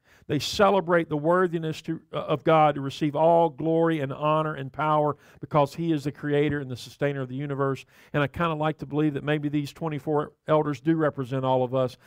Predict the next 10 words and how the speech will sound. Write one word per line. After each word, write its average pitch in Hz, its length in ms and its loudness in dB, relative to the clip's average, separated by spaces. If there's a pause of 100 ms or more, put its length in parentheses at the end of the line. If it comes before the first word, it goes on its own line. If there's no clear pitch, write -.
(120)
because 143 280 0
one 160 220 0
day 151 180 6
those 147 180 0
crowns 156 380 -2
that 143 100 -2
we 147 140 -2
have 160 140 0
received 165 500 -4
for, 139 220 -2